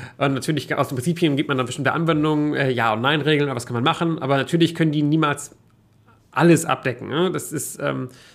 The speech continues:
das ist so ein bisschen, was ich sagen will, was ich, was ich den Juristen manchmal ankreide, dass die immer jeden einzelnen, äh, Seitenfall, ähm, noch regulieren wollen.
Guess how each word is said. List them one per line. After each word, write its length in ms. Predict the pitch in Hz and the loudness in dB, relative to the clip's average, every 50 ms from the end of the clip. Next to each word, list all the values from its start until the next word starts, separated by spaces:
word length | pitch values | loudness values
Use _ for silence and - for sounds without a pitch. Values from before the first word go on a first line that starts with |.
| - _ | -20 _
das 100 | - - | -16 -12
ist 80 | 139 - | -8 -6
so 80 | 147 | -4
ein 40 | 131 | -4
bisschen, 220 | 147 143 - 151 | -2 -2 -2 -2
was 120 | 147 139 131 | -2 -2 -2
ich 80 | 127 | -2
sagen 180 | 131 131 135 135 | -2 -2 -2 -2
will, 80 | 135 131 | -4 -6
was 140 | 131 123 | -6 -6
ich, 240 | 131 120 123 120 120 | -8 -8 -8 -8 -8
was 140 | 127 127 120 | -10 -8 -8
ich 60 | 123 | -6
den 60 | 120 | -4
Juristen 260 | 123 127 135 175 170 165 | -4 -2 -2 -4 -4 -4
manchmal 220 | 165 139 139 120 | -4 -4 -4 -4
ankreide, 380 | 147 147 - 139 135 139 139 131 | -6 -4 -2 0 0 2 0 0
dass 100 | 135 127 | -2 -4
die 120 | - 135 | -4 -2
immer 100 | 131 127 | 0 0
jeden 240 | 123 127 147 139 135 | 0 0 -2 -2 -2
einzelnen, 560 | - 135 143 139 - 147 135 131 131 131 123 - - - - - - - - _ - | -2 -2 -4 -2 -4 -4 -4 -4 -4 -6 -8 -10 -16 -20 -20 -20 -20 -20 -20 _ -2
äh, 240 | 139 139 139 131 | 0 2 2 2
Seitenfall, 720 | 120 131 139 - 156 143 - 156 147 143 143 143 143 147 - | 2 0 0 0 -2 -2 0 0 2 4 4 2 2 2 2
ähm, 380 | 135 135 131 127 131 131 131 135 | 2 2 2 2 0 -2 -2 0
noch 240 | 135 135 123 - 156 | 0 -2 2 2 4
regulieren 420 | 151 135 143 139 151 185 208 202 | 4 6 6 6 6 4 4 4
wollen. 360 | 196 208 196 202 202 214 214 | 4 4 4 2 2 0 -2